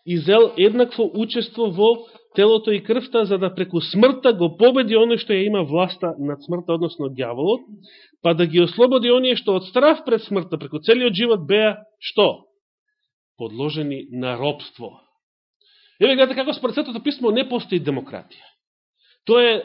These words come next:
лага, измислица на сатаната, на масонеријата конкретно, неговата истурена команда на оваа земја,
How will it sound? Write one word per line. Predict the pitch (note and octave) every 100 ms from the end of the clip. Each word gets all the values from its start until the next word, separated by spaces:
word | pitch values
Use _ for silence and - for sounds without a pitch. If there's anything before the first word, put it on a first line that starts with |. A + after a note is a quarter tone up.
| -
лага, | D3 G3 A#3+ D#3 B2 D3+
измислица | E3 D#3 A#3+ C4 C4 F#3 A#2 - - _ _ _ _ -
на | D#3 G3 -
сатаната, | F3+ D#3+ D#3 F3 F3 A3
на | F#3 E3 -
масонеријата | C#3 D3+ - C#3+ D3 C3 B2
конкретно, | C3 A#2+ C#3+ F3+ D3
неговата | A#2 B2 A#2 - G#2+ A#2
истурена | - C#3 A#2+ G#2 G2+ _ _ _ _ _ _ _ _ _ _ -
команда | C#3+ D3 B2+ C3+ E3+ A3+ _ _ _ _ _ -
на | C3 D3
оваа | C#3 C3 B2
земја, | C#3 C#3+ F#3